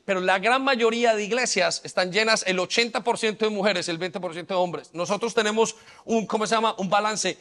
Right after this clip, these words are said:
cincuenta y cinco a cuarenta y cinco, no lo sabemos, de mujeres a hombres. Pero todas indican una sola cosa, su gran conexión con el Espíritu Santo. Sus oraciones,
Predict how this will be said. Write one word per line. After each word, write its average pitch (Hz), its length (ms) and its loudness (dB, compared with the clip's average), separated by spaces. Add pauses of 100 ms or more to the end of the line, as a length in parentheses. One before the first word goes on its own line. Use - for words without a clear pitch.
cincuenta 180 500 -2
y 170 40 -4
cinco 233 340 0
a 233 80 2
cuarenta 190 320 -2
y 175 40 -4
cinco, 220 380 0
no 214 140 0
lo 220 80 2
sabemos, 202 540 -2 (580)
de 190 120 2
mujeres 196 400 2
a 208 80 4
hombres. 147 380 -4 (880)
Pero 185 260 2
todas 254 440 8
indican 226 420 -2
una 214 200 0
sola 208 220 0
cosa, 233 340 -4 (1200)
su 135 320 -6
gran 226 360 4
conexión 220 600 -4
con 160 140 -6
el 143 100 -6
Espíritu 151 380 -8
Santo. 131 240 -12 (2000)
Sus 175 200 -8
oraciones, 226 680 0